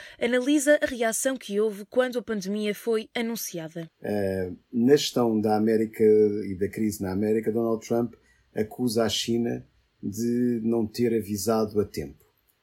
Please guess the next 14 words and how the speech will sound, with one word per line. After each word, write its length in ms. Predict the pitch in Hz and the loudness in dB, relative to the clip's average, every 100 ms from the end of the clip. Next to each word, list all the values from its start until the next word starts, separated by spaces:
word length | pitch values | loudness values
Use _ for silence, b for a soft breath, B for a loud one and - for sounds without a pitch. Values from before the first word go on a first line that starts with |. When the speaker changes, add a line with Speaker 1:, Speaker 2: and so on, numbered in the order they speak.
| _ _ - | _ _ -8
Speaker 2:
eh, 1040 | 104 104 101 98 95 95 90 90 92 90 | -4 -2 0 0 -2 -4 -4 -6 -8 -10
daquilo 220 | 90 90 107 | -10 -10 -8
que 60 | |
estava 280 | - 101 98 | -4 -4 -4
a 40 | |
passar. 440 | 92 - - - - | -6 -8 -8 -10 -6
Mas, 300 | 127 127 131 | 0 0 2
na 220 | 131 156 | 2 2
realidade, 640 | 147 127 127 110 95 90 95 | 2 0 2 2 0 -2 -8
se 140 | - | -6
nós 160 | 123 110 | -4 -4
fizermos 400 | 113 110 107 101 | -4 -2 -2 -2
uma 180 | 107 107 | -2 0
análise 540 | 110 110 113 113 - | 0 0 -2 -4 -8